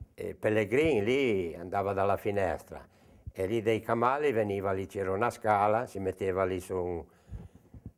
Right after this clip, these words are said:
su un, il pilastro della scala e col libro chiamava lì, però, eh, in giro c'aveva i soci, si diceva, "Quello là è mio figlio, quello là è mio cugino, quello lì è mio parente." Eh,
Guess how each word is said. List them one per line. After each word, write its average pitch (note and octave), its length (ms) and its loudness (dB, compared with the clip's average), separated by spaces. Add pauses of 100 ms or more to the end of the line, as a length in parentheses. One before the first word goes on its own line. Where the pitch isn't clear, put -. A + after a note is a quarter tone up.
(400)
su - 200 -6
un, E2+ 360 -6
il E2 140 -10
pilastro G2 500 -2
della G#2+ 220 2
scala G#2 580 2
e E2+ 320 -2
col G2+ 220 0
libro A2 360 -2
chiamava F2+ 500 0
lì, A2+ 180 0
però, A2+ 440 2 (680)
eh, G2 160 -6
in G#2+ 140 -2
giro C3 360 2
c'aveva F#2 480 0
i F2 220 -4
soci, A2+ 480 0
si G2 120 -8
diceva, F2+ 600 -4
"Quello G2+ 220 -2
là A2+ 140 4
è B2 40 0
mio A2 220 0
figlio, E2+ 520 -8 (400)
quello F2 180 -6
là A2+ 140 2
è B2+ 60 2
mio G#2+ 200 0
cugino, F2+ 800 -8
quello F#2+ 200 -4
lì A2 160 -2
è B2 80 2
mio G#2 180 0
parente." F#2+ 680 -2 (380)
Eh, - 160 -18